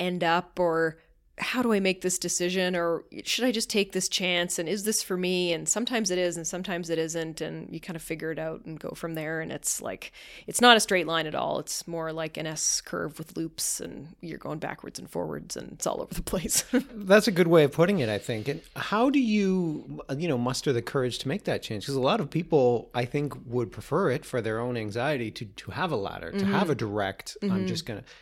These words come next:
Speaker 2: yeah, start as a junior communications associate, and I'm gonna climb to director of communications," or something
Speaker 1: Mm-hmm.
Speaker 2: like that. But
Speaker 1: Mm-hmm.
Speaker 2: what ab-, about people who have other interests?
Speaker 1: Mm-hmm.
Speaker 2: How do they find, <laughs> you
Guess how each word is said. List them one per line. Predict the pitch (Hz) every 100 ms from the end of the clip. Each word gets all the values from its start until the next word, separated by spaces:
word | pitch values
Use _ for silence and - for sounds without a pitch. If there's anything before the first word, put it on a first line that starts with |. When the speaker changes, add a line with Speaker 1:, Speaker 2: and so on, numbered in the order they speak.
| -
Speaker 2:
yeah, | 123
start | 120 127 113
as | 101
a |
junior | 95 117 113 107 -
communications | 117 107 107 131 131 170 160 139
associate, | - 151 156 196 208
and | 131
I'm | 123
gonna | 131 117 - -
climb | 156 151 151
to | 156 139
director | 127 131 131 143
of | 127
communications," | 139 135 120 170 - 107
or | 208
something | 190 196
Speaker 1:
Mm-hmm. | -
Speaker 2:
like | - -
that. | - -
But | - - - 185
Speaker 1:
Mm-hmm. | 185 175 -
Speaker 2:
what | 139 147 165 143
ab-, | 139 -
about | 123 135 -
people | 180 160 160
who | 135 123
have | 127 117 113
other | - 127 117
interests? | 120 180 104 107 - - - -
Speaker 1:
Mm-hmm. | 165 160 156 156
Speaker 2:
How | - - 170 180 185
do | 151 160
they | 127 123 123 120 117 113 - _ -
find, | - - 139 131 131 127 120 117
<laughs> | 107
you | -